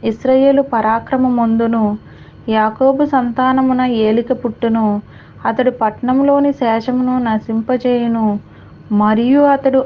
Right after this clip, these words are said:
అమాలేకీయుల వైపు చూచి ఉపమాన రీతిగా ఇట్లనెను. అమాలేకు అన్యజనములకు మొదలు,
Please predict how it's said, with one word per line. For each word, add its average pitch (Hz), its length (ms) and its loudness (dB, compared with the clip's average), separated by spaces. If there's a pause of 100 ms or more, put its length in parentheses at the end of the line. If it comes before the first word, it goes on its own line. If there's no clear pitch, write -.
అమాలేకీయుల 262 840 0
వైపు 262 300 2
చూచి 226 520 -2
ఉపమాన 226 580 -2
రీతిగా 262 420 0
ఇట్లనెను. 233 760 -2 (680)
అమాలేకు 247 920 0 (340)
అన్యజనములకు 277 840 2
మొదలు, 247 640 0